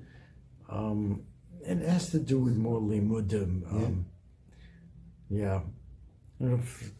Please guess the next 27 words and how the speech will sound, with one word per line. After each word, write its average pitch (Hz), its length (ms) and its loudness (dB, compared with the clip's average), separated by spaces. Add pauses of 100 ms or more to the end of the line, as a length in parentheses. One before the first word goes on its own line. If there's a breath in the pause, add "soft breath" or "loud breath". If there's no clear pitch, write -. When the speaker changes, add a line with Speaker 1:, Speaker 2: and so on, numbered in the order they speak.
(120)
Speaker 1:
I - 40 -12
don't 131 100 0
know 127 80 2
if 120 80 -4
there's 98 200 0
a 85 40 -2
svara 104 520 0
for 95 120 -4
this 85 400 -4 (400)
Speaker 2:
Okay. - 240 -10 (320)
Speaker 1:
in 95 120 2
that 104 260 -2
way. 92 380 -2 (2500 loud breath)
It's - 160 -18
totally, 160 380 4
if 117 120 0
you 120 80 0
look 127 200 0
at 110 120 -2
the 104 220 0
Rashbam 101 640 0
in, 85 360 -4
in 92 140 0
Psukim, 113 640 2 (2000 loud breath)
in, 87 300 -2
in 107 100 0
Zvachim, 98 680 0